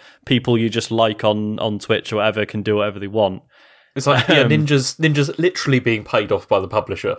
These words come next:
Speaker 2: know,
Speaker 1: Exactly,
Speaker 2: so
Speaker 1: but that's
Speaker 2: <laughs>
Speaker 1: fine. Um,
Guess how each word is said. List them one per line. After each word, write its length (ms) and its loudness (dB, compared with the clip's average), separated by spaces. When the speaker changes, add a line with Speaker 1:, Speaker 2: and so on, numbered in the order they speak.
Speaker 2:
know, 80 0
Speaker 1:
Exactly, 340 2
Speaker 2:
so 80 0
Speaker 1:
but 120 2
that's 200 2
Speaker 2:
<laughs> 80 -2
Speaker 1:
fine. 240 0
Um, 760 0